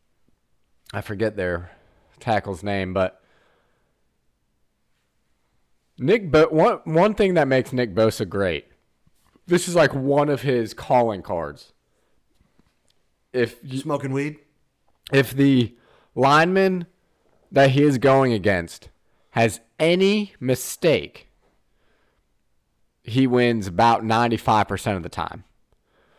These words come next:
Speaker 1: If there's any technical mistake, any lineup mistake, anything, if that lineman is not perfect on that play, Nick Bosa will win.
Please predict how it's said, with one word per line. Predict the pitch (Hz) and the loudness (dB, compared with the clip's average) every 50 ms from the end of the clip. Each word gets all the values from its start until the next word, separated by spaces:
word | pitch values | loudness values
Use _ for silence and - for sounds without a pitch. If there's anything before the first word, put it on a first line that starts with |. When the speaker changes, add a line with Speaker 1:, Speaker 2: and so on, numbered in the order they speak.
| _ _ _ _ _ _ - | _ _ _ _ _ _ -8
Speaker 1:
If | 123 110 | -2 2
there's | 139 143 143 127 | 4 4 4 4
any | 147 135 139 131 117 | 2 0 0 0 -2
technical | - - - 170 175 175 175 170 - 185 185 | -2 -2 -2 -2 0 -2 -4 -2 -2 0 0
mistake, | 175 165 - - 185 175 160 - | -2 -2 0 0 0 0 0 0
any | 127 120 110 95 | -2 -2 0 0
lineup | 98 110 131 143 156 165 170 151 | 0 0 2 2 2 0 0 -2
mistake, | 170 160 - - 180 180 175 156 - _ | -2 -4 -2 0 2 2 2 0 -2 _
anything, | - 147 165 196 202 190 - - 196 202 196 196 190 170 - _ _ _ _ _ _ _ _ _ _ _ _ | -2 -2 0 0 0 -2 -2 -2 -2 -2 -2 -2 -6 -8 -10 _ _ _ _ _ _ _ _ _ _ _ _
if | 135 127 123 - _ _ | -2 -2 -2 -2 _ _
that | - 135 147 170 170 - - _ _ - | -2 0 2 2 0 -2 -4 _ _ -6
lineman | 143 156 151 156 156 156 151 143 | -2 0 2 2 2 2 0 -2
is | 127 117 110 | -4 -4 -2
not | 139 139 - - | -2 -2 -2 -2
perfect | - - 156 147 135 151 127 - | -2 -2 -2 -2 -2 -4 -4 -2
on | 127 123 117 | 0 0 0
that | 117 113 - - | 0 -2 -4 -4
play, | - 123 117 110 104 | -2 0 0 0 0
Nick | 98 101 104 110 113 107 90 | -2 -6 -6 -6 -6 -6 -2
Bosa | 90 104 104 - - | 0 0 0 0 -2
will | 104 95 92 90 | -4 -4 -4 -4
win. | 92 90 76 76 82 | -4 -6 -8 -10 -14